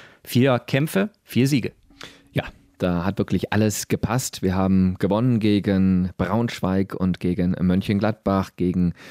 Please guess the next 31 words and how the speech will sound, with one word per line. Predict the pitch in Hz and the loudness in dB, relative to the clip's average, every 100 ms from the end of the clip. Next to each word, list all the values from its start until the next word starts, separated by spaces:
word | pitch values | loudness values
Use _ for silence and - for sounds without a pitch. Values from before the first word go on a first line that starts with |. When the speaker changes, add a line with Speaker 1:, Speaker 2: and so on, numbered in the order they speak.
| - - | -12 -2
Speaker 2:
Nienhagen | 110 107 98 101 113 107 | 2 2 2 0 0 2
und | 92 - | 0 0
gegen | 92 95 | 0 2
Holten, | 95 107 - 110 101 101 98 - | 2 0 0 0 2 2 -2 -4
zum | - 95 | -2 -2
Teil | 87 92 | 0 2
mit | 90 85 | 0 0
sechs | 90 101 - - | -2 -4 -4 -4
zu | 117 | -2
eins, | - 98 98 101 - - | 0 0 2 0 -2 -8
einmal | - 101 104 101 98 | -4 0 2 2 0
etwas | - 95 95 | -2 -4 -4
knapper | 92 90 92 | -4 -2 -2
mit | 87 | -2
vier | - 95 | -2 -4
zu | - | -2
drei. | 87 85 95 | -4 -2 0
Aber | 101 90 | 0 0
wir | 90 | 0
haben | 98 | -2
tatsächlich | 92 - 92 - 92 | -2 -2 -4 -4 -2
immer | 95 95 90 - - - | 0 0 -2 -6 -18 -6
die | - | 0
maximale | 92 92 - 92 90 90 95 | 2 0 0 0 2 2 2
Punkteausbeute | - 107 - 85 85 90 92 92 92 | 2 0 0 0 0 0 0 0 2
mit | 107 - | 0 0
nach | 101 | 0
Remscheid | 104 117 107 101 | 0 0 0 2
nehmen | 101 104 104 | 2 2 2
können | 104 104 113 | 2 2 2
und | 92 92 | 2 0